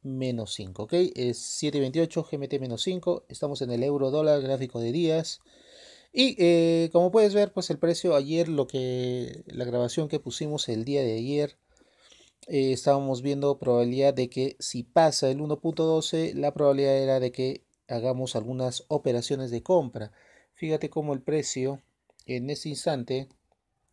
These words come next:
eh, hizo el mínimo, ok, hizo un mínimo en uno punto once sesenta y siete, justo el mismo mínimo del viernes, de la vela del viernes.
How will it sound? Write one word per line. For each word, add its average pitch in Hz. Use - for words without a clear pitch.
eh, 113
hizo 160
el 131
mínimo, 151
ok, 143
hizo 135
un 147
mínimo 143
en 135
uno 147
punto 151
once 151
sesenta 151
y 127
siete, 160
justo 254
el 185
mismo 208
mínimo 190
del 135
viernes, 165
de 117
la 117
vela 147
del 127
viernes. 156